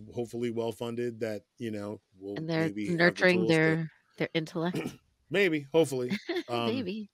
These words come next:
Speaker 2: Could be.
Speaker 1: I, I, I went on this fucking philosophical debate where I was like,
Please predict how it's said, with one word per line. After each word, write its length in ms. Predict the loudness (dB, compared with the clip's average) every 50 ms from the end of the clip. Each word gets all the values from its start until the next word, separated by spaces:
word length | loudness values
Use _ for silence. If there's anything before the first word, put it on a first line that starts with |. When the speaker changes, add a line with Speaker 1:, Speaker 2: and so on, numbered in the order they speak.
| _ -2
Speaker 2:
Could 180 | -2 0 2
be. 120 | 2 2 2
Speaker 1:
I, 160 | 2 2 0
I, 200 | 0 -4 -8 -14 -14 -18 _ _ _ -10 -6 -2 0
I 40 | 2 2
went 200 | 2 2 2 0
on 140 | -2 -4
this 180 | -6 -6 -8 -8
fucking 440 | -8 -10 -10 -8 -6 -6 -6 -6 -4
philosophical 760 | -2 0 2 2 2 0 0 -2 -2 -2 -2 -6 -8 -8 -8
debate 380 | -8 -4 0 0 0 0 0
where 120 | -4 -6 -6
I 60 | -6
was 220 | -6 -6 -6 -6
like, 260 | -6 -6 -6 -8 -10